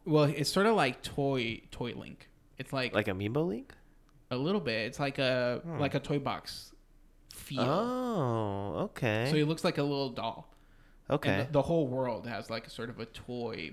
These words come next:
Speaker 1: box feel.
Speaker 2: Right.
Speaker 1: Um, but yeah, so it's a remake of the original. Do you like top-down Zelda games?
Speaker 2: Yes, I do.
Speaker 1: What's your favorite top-down Zelda game?
Speaker 2: Uh, which one? Was it the original one that had the gold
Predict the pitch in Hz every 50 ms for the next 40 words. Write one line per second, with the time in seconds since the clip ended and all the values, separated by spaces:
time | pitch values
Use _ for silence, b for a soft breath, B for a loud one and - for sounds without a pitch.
0 | 65 - 101 101 - - - - - - - - - - - 71 71 76 60 50
1 | 65 85 - b b b b b b 110 104 98 95 120 120 117 110 104 101 98
2 | 76 71 - - - - 160 165 156 143 - - 156 147 165 151 160 175 180 175
3 | 170 - - - 147 139 139 139 139 139 139 135 139 139 139 139 139 135 135 -
4 | 156 160 175 226 277 285 254 240 240 233 - - - 190 185 185 - 185 180 180
5 | 175 156 151 147 156 165 165 175 175 185 - - - b b b b b b -
6 | - 110 104 92 90 - - - - - - - - - - - - 110 104 98
7 | 90 95 107 - - - - 143 135 139 - - 151 139 147 - 131 127 127 123
8 | 127 127 120 - - 117 - - - 78 76 71 - - 50 50 - 50 50 -
9 | - - b b b b b b - - - - - - - - - - - -
10 | - - 131 127 127 123 120 117 117 117 117 117 117 113 110 110 117 123 127 127
11 | - - - 143 139 139 131 131 127 127 123 123 123 120 - - 135 131 123 120
12 | 131 120 - 123 120 113 120 120 120 139 131 131 135 131 127 131 127 127 127 127
13 | 123 104 104 117 110 104 95 101 98 98 101 101 104 104 104 101 101 104 107 -